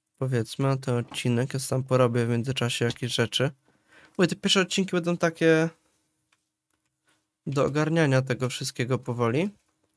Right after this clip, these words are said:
I myślę, że tak już od czwartego może odcinka, trze-, slash trzeciego,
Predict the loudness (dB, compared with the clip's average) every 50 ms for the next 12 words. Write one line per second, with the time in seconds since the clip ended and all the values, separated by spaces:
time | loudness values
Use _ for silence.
0 | _ _ _ _ _ _ -4 -2 -2 0 0 0 -2 0 -2 -2 -2 -4 -4 -6
1 | -6 -6 -8 -14 -18 -20 -18 _ -14 -14 -12 -14 -16 -16 -16 -10 -4 -2 -2 -2
2 | -2 -4 _ 0 0 0 0 0 -4 -4 -2 -2 -2 -2 -2 -4 -4 -6 -6 -6
3 | -6 -6 -8 -10 -8 -4 -4 -4 -2 -2 -4 -4 -4 -4 -4 -4 -4 -4 -4 -4
4 | -2 -2 0 -2 -2 -4 -6 -6 -6 -4 -4 -4 -4 -2 -2 -4 -4 -6